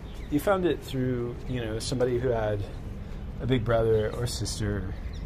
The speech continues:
who knew somebody who, like, things just kind of passed around at that point. It floated in the ether. <laughs> I don't know.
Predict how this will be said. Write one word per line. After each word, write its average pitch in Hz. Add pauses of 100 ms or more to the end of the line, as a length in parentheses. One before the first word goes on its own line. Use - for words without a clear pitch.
(600)
who 143
knew 147
somebody 117
who, 120
like, 127 (1000)
things 175
just - (100)
kind 175
of 131
passed -
around 104 (320)
at -
that 107
point. 95 (2500)
It 127 (680)
floated 117 (880)
in 110
the 113
ether. 104 (340)
<laughs> -
I 156 (100)
don't 131
know. 120